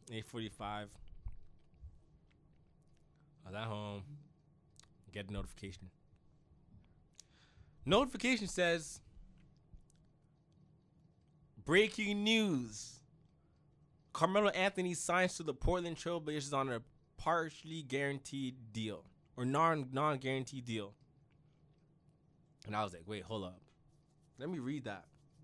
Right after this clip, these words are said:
Let me try to really see what's going on here." So, it's true. After almost a year's hiatus,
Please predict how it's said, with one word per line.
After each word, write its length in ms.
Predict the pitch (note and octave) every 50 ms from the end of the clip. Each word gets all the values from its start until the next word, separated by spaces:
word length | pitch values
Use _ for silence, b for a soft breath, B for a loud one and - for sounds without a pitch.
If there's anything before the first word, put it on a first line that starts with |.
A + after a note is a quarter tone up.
| - - - - - _ _ _ _ _ _ _ - _ _ _ - -
Let 120 | C#3 D#3+ G#3
me 180 | A3+ A#3 G3+ F3+
try 180 | - - F#3 F#3
to 160 | F3+ F3+ D#3+ b b b b b b b b b b b _
really 280 | C3+ F3 G#3 G#3+ G#3 F#3
see 200 | - - F#3 F#3
what's 140 | E3+ D#3
going 200 | - D3+ D3+ D3
on 180 | D3 C#3+ C#3+ C3+
here." 240 | A#2+ G#2 F#2+ G2+ G#2 - - - _ _ _ - _ _ _ _ _ _ _ _ _ _ _ _ _ _ _ _ _ _ _ _ _ _ _ _ _ _ _ _ _ _ _ _ - b b b b b b b b b b -
So, 420 | - - - G#3+ A#3+ B3+ B3+ - - - - - - - -
it's 260 | - - G3+ G3+ G3
true. 500 | - - - A#3 C4+ C#4+ C#4 B3+ - F#3 B B B B B B - - - - - - - - - - - - - - - - - - - - - - -
After 580 | D3+ D#3+ F3+ F3+ - - F#3 F3+ F3+ F3+ - - -
almost 720 | - E3+ G3 G#3+ G#3+ G#3 A3 A3 G#3 F#3+ - - - - - - - - - - - - - - - - - -
a 120 | D3 C#3+
year's 580 | C#3 A#2+ A#2 C3+ E3 G#3 A3 A3 A3 G#3+ F#3+ F3
hiatus, 920 | E3+ D#3 F3+ F3+ E3 D#3 E3+ G3 G#3+ E3+ C3+ C3+ D3 - - - - -